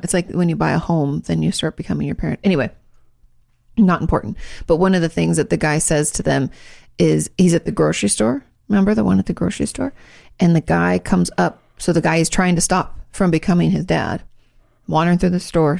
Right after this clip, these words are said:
doing all sorts of ridiculous things. And at the end, he, he's like, "Hey, you the manager? That guy in the deli is good. <laughs> Dave in the deli." And Sean does do that all the time since I've known him.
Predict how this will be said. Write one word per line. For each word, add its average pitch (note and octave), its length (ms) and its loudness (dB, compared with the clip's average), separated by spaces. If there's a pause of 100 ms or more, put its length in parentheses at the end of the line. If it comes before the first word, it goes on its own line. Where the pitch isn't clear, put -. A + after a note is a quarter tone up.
doing D#3+ 260 2
all D#3 160 0
sorts - 260 -2
of D3+ 60 -6
ridiculous D#3 440 -2
things. E3 320 -2
And F3 140 0
at D#3+ 160 -2
the D#3 140 -2
end, E3 220 0
he, - 240 -8
he's F3+ 200 2
like, D3+ 200 -2 (220)
"Hey, G#3 160 4
you F#3+ 180 2
the G#3 60 2
manager? A#3 460 2 (520)
That E3+ 200 -6
guy E3 240 -2
in E3 100 0
the D#3 60 -2
deli - 540 -8 (320)
is - 320 -2
good. - 240 -12 (200)
<laughs> F5 240 -20
Dave - 180 0
in - 80 -6
the - 80 -4
deli." - 100 -4 (240)
And G3 160 4
Sean G#3 460 4
does F3+ 340 4
do F3 240 2
that - 380 0
all F#3+ 260 4
the F#3 100 2
time E3+ 380 0
since B3 240 4
I've A3 220 4
known G#3+ 340 6
him. C#3 260 0